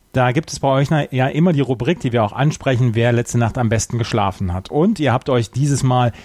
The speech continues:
wieder dafür, äh, beziehungsweise habt ihr euch de-, dieses Mal darauf geeinigt, beziehungsweise Sebastian Frenschke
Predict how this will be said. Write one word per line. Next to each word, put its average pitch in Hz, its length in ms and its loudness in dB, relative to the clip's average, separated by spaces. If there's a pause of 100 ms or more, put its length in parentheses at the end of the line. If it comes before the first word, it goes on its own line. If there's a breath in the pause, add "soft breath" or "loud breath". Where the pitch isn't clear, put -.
(140 loud breath)
wieder 151 340 0
dafür, 135 560 0
äh, 107 100 -4
beziehungsweise 104 580 -2
habt 107 160 -2
ihr 123 40 2
euch 107 120 0
de-, 131 200 -2
dieses 160 200 0
Mal 147 100 2
darauf 123 220 -2
geeinigt, 135 480 -2 (160 soft breath)
beziehungsweise 110 520 0
Sebastian 107 360 -2
Frenschke 151 400 0